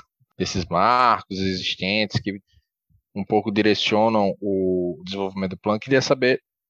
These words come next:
se vo-, você tem visto também alguns municípios que estão começando a discutir a revisão do seu plano diretor,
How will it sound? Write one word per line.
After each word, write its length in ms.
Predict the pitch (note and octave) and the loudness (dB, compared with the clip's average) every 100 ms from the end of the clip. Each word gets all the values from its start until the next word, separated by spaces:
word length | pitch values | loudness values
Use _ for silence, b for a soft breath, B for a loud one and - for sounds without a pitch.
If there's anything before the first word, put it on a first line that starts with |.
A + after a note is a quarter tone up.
| - | -16
se 340 | - - C3 | -10 0 0
vo-, 160 | B2+ - _ _ _ | 0 -12 _ _ _
você 300 | A#2 A#2 C#3 | -6 -4 -2
tem 240 | - C#3 A2 | 0 0 -2
visto 760 | G#2 A2 C3+ - - F2+ F2+ _ _ _ _ _ | -2 0 0 -2 -2 -6 -6 _ _ _ _ _
também 640 | G#2+ F#2+ G2+ G#2 G#2 F#2+ - | -6 2 2 4 0 -4 -4
alguns 520 | F#2+ G2 G#2 G#2+ G#2 | -4 -2 -6 -6 -6
municípios 960 | G#2+ G#2 F#2+ - G2+ A2 - G2 - | -4 -4 -4 -6 -2 -2 -2 -8 -8
que 120 | - - | -12 -8
estão 140 | G2+ | -6
começando 460 | - G2+ - A#2+ A#2 | -2 -2 -2 0 -2
a 40 | |
discutir 440 | A#2 - G#2 G#2+ | -2 -12 -8 0
a 60 | G2+ | 0
revisão 260 | G2+ G2 G2 | 0 -4 -8
do 60 | |
seu 120 | - | -8
plano 240 | F#2+ G2 F#2+ | -6 -6 -2
diretor, 560 | F#2 F2+ - G#2+ A2+ | -2 -2 -2 2 2